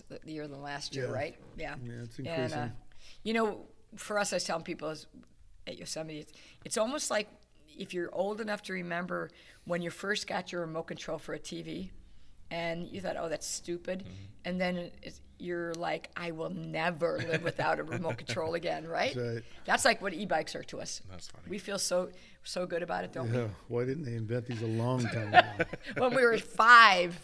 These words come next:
Speaker 2: Yeah.
Speaker 3: <laughs> Well, that's good. Well, today is our, uh, last part of our, uh, message point series.
Speaker 1: Mm.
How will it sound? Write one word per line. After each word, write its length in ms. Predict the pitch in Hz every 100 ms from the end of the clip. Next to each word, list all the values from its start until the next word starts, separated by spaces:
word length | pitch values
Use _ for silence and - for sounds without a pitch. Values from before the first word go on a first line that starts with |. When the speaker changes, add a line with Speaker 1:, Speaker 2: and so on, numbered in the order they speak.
| - 123 123 117
Speaker 2:
Yeah. 100 | - - - - - - -
Speaker 3:
<laughs> 100 | 135 - - 90 95 - 131 - - - -
Well, 180 | 90 90
that's 180 | 87 -
good. 180 | 85 - - - - - 110
Well, 300 | 135 143 - -
today 440 | - 120 175 120 123
is 140 | 120
our, 380 | 113 107 104 104
uh, 420 | 101 101 95 95 - - - -
last 420 | 87 95 110 - -
part 200 | 98 98
of 120 | 95
our, 480 | 92 92 92 92 -
uh, 180 | 80 90
message 320 | 92 113 104
point 320 | 95 90 90 -
series. 420 | 87 87 104 117
Speaker 1:
Mm. 220 | 277